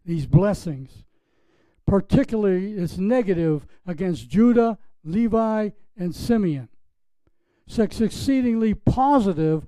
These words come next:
about Judah and Joseph. And as I mentioned, you know, uh, we won't read the last uh, four verses. But Jacob and his sons, he told his sons that he should be buried in Machpelah.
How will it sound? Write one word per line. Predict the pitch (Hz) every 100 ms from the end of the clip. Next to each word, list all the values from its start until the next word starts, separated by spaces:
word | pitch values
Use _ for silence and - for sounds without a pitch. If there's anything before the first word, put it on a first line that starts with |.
| - -
about | 175 196 185 131
Judah | 165 233 214 160 143 - - _
and | 180 185
Joseph. | 147 196 220 - 175 - - - - - _ _ _ _ _ _ _ _ _ _ _ _ _ _ _ _ 180
And | 220
as | 214 220
I | 208
mentioned, | 202 240 226 - 165 151 135 - _ _ -
you | 175
know, | 160 165 233 175
uh, |
we | 180
won't | 208 202 185
read | 196 170
the | 165
last | 175 175 165 - - _ -
uh, | 170 151 147 - -
four | 196 185
verses. | 156 190 180 - - - _ _ _ -
But | 180 -
Jacob | 220 233 226 190 156
and | 175
his | 170 -
sons, | - 220 175 165 - - _ -
he | 180
told | - 226 233
his | 196 190
sons | - 226 185 165 139
that | 170
he | 202 180
should | - 208
be | 185
buried | 147 156 220 233 226
in | 220 196
Machpelah. | 202 - - 202 165 127